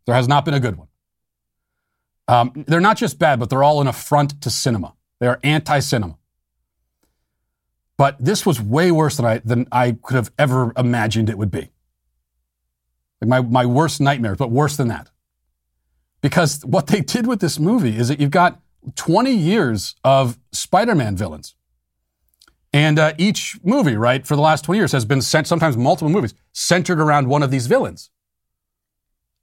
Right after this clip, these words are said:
And Spider-Man's fighting the villains and trying to defeat them.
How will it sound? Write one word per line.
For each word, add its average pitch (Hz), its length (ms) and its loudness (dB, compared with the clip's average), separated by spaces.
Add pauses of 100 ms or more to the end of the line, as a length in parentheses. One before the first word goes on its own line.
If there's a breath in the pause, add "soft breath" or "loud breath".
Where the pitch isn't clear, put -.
And 147 440 2
Spider-Man's 156 600 0
fighting 147 320 0
the 151 80 2
villains 147 320 0
and 131 100 -2
trying 143 220 0
to 143 40 -2
defeat 139 140 0
them. 143 200 -2